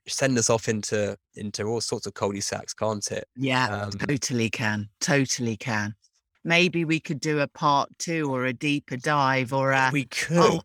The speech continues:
Speaker 2: an afterthought session
Speaker 1: Yeah.
Speaker 2: and just keep the dialogue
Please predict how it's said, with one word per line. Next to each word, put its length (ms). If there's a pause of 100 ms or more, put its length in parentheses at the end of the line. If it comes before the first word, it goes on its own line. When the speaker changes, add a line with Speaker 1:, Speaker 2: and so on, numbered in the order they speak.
Speaker 2:
an 260
afterthought 960
session 680 (260)
Speaker 1:
Yeah. 240 (100)
Speaker 2:
and 80
just 260
keep 420
the 100
dialogue 720